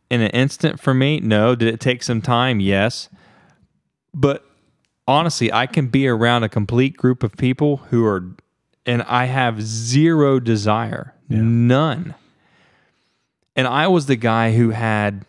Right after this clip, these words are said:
Speaker 1: eight, nine, ten before I even headed out.
Speaker 2: Mm-hmm.
Speaker 1: I mean, I, I came from the mentality of, like, there's no, what's the purpose of drinking one?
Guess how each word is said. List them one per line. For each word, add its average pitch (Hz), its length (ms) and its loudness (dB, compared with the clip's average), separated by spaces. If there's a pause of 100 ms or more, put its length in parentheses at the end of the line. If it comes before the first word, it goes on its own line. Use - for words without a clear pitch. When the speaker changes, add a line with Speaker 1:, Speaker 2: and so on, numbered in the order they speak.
(1200)
Speaker 1:
eight, 107 180 -2
nine, 107 300 -2
ten 120 500 -4 (380)
before 143 320 0
I 127 40 -2
even 107 140 -2
headed 95 280 -4
out. - 500 -4 (200)
Speaker 2:
Mm-hmm. 98 340 -4 (680)
Speaker 1:
I - 60 -4
mean, 117 300 2 (840)
I, - 240 -14
I 120 160 0
came 127 240 0
from 127 100 -2
the 120 80 2
mentality 117 640 -2
of, 104 260 -2 (520)
like, 107 160 -2 (1080)
there's 113 240 0
no, 120 380 0 (200)
what's 139 260 0
the 160 100 2
purpose - 420 -4
of 98 120 -2
drinking 98 440 -2
one? 95 320 -6